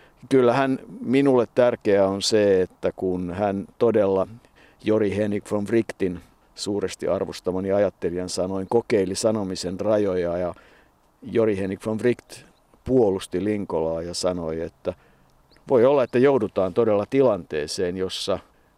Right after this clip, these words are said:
Linkolan teesit osoittautuvat pelottavan oikeaksi ja eipähän sitä kai kaukana, Arto, olla.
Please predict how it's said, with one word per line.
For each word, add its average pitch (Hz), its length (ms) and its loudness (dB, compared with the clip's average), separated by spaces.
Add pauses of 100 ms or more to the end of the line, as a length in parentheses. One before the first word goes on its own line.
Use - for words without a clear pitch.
(100)
Linkolan 98 560 -2
teesit 95 520 0
osoittautuvat 92 840 -4
pelottavan 123 580 0
oikeaksi 113 720 0
ja 107 180 -2 (300)
eipähän 117 320 -4
sitä 151 200 -6
kai 147 160 -2
kaukana, 120 440 2
Arto, 110 280 -4
olla. - 240 -10